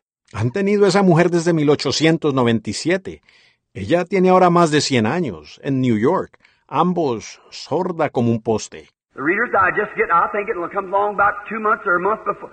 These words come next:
Speaker 2: before mine. You can find it in the early fall.
Speaker 1: Selecciones consiguió, pienso que eso vino como dos meses o un mes anterior al mío, y lo encontrarán a principios del otoño.
Speaker 2: Mister Baxter had it here the other day. If I'd thought of it, I'd had it. You know I was gonna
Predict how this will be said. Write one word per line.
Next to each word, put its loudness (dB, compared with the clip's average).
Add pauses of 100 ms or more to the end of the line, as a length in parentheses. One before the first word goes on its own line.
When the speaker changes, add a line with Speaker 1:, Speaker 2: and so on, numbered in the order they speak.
(240)
Speaker 2:
before 0
mine. 0 (320)
You -2
can -8
find 2
it -4 (160)
in -18
the -6
early 2
fall. 0 (760)
Speaker 1:
Selecciones 0
consiguió, 0 (120)
pienso -10
que -4
eso 2
vino 4
como -2
dos 0
meses -4
o 2
un 0
mes 0
anterior 4
al 4
mío, -4 (520)
y -4
lo 0
encontrarán 2
a -2
principios -4
del 2
otoño. -2 (300)
Speaker 2:
Mister -6
Baxter -2
had 0
it -8
here 0
the 0
other -4
day. 0
If -6
I'd 0
thought 2
of 0
it, -2
I'd 0
had 0
it. -6 (220)
You -6
know 0
I 2
was -4
gonna -4